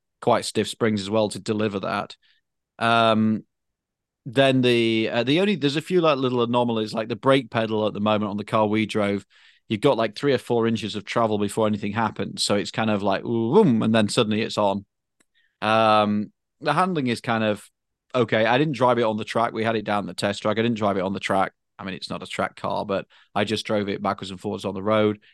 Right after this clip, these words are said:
Ride's okay, drives okay, really fast, like all E Vs are. Um,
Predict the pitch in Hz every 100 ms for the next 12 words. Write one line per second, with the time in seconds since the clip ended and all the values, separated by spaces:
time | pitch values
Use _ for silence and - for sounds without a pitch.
0 | _ _ _ - 123 127 110 120 110 117
1 | 110 110 107 104 110 107 107 104 104 -
2 | _ _ 110 107 101 104 101 101 98 _
3 | _ - 123 110 - 101 101 - - _
4 | _ _ _ 95 101 - _ 107 101 98
5 | 95 98 98 98 101 _ _ _ _ _
6 | _ - 98 98 95 95